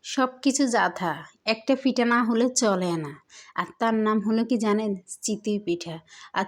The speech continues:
চিতই পিঠা যে কোনো কিছুর সাথে চলে, ভর্তার সাথে চলে, মাংসের সাথে চলে, ঝোলের সাথে চলে, নারকেলের সাথে চলে, সব কিছুর সাথে চলে। আর তাহার জন্য আজকে চিতল পিঠা বানাবো।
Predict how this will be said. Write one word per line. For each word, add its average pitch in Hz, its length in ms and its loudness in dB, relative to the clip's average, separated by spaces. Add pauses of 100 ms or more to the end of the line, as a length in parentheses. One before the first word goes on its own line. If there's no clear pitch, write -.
চিতই 254 360 0
পিঠা 247 240 0 (140)
যে 269 100 4 (120)
কোনো 240 240 2
কিছুর 240 320 -2
সাথে 202 200 -2 (100)
চলে, 196 220 -6 (280)
ভর্তার 202 440 -2
সাথে 214 200 -2 (100)
চলে, 220 200 0 (160)
মাংসের 208 420 -6
সাথে 208 220 -6 (100)
চলে, 208 240 0 (120)
ঝোলের 196 360 0
সাথে 208 220 0 (100)
চলে, 214 180 0 (100)
নারকেলের 220 500 0
সাথে 214 200 0 (100)
চলে, 247 160 0 (440)
সব 453 160 6 (160)
কিছুর 330 280 6 (100)
সাথে 226 200 0 (100)
চলে। 175 200 0 (400)
আর 202 80 2 (100)
তাহার 220 220 0 (100)
জন্য 208 160 0 (120)
আজকে - 280 -6 (220)
চিতল 277 260 2 (100)
পিঠা 190 300 -2
বানাবো। 170 340 -2